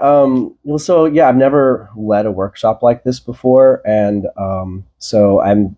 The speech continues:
trying to figure out how to do that. And, um, I, you know, made a little altar out of some paper and some, like, magazine cutouts, which basically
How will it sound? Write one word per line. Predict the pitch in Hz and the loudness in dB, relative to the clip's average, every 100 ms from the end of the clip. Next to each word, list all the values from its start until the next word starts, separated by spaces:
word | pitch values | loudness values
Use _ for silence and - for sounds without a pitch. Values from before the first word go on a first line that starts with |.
| - | -10
trying | - 98 | -2 0
to | 98 | 0
figure | 95 95 101 | -4 -2 2
out | 92 92 | 0 0
how | 98 | -4
to | 95 | -4
do | 80 90 92 | -6 -6 -4
that. | 95 92 92 | -2 -2 -4
And, | 87 85 82 | -4 -8 -8
um, | 85 87 85 82 _ _ _ _ _ _ _ _ - | -6 -6 -8 -12 _ _ _ _ _ _ _ _ -2
I, | 104 101 101 104 101 101 - _ _ | 2 2 2 2 0 -2 -6 _ _
you | 107 107 | -12 -6
know, | 107 95 85 - - - | -4 -4 -6 -14 -14 -2
made | 117 113 113 110 107 - | 2 4 4 2 0 -2
a | 104 104 101 98 95 | -2 0 0 -2 -6
little | 107 110 110 107 104 101 98 - | -4 -2 2 2 2 2 -2 -2
altar | 110 110 - 110 104 | 0 0 -2 0 0
out | 95 | 0
of | 101 | -4
some | - 101 | -8 -8
paper | 101 101 101 98 95 | -6 -4 -2 0 0
and | 92 | -2
some, | - 98 | -4 -4
like, | 92 | -4
magazine | 95 92 92 95 95 | -4 -4 -2 -4 -4
cutouts, | - 92 92 - | -2 0 0 0
which | 120 - - _ _ - | -4 -4 -14 _ _ -4
basically | 147 147 147 127 117 104 101 - | -2 0 -2 0 2 2 0 -4